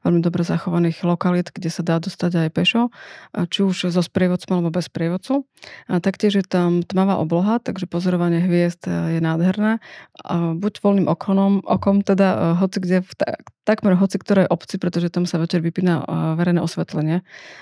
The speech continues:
Takže tam sa dá naozaj akože stratiť v tme aj na ulici v dedine. Mm, alebo v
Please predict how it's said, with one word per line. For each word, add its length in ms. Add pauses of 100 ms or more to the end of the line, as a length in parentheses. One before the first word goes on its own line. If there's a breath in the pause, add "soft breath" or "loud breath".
(100)
Takže 260
tam 200
sa 120
dá 160
naozaj 340
akože 260
stratiť 400
v 80
tme 160
aj 80
na 100
ulici 320 (500 loud breath)
v 120
dedine. 520
Mm, 280
alebo 280
v 120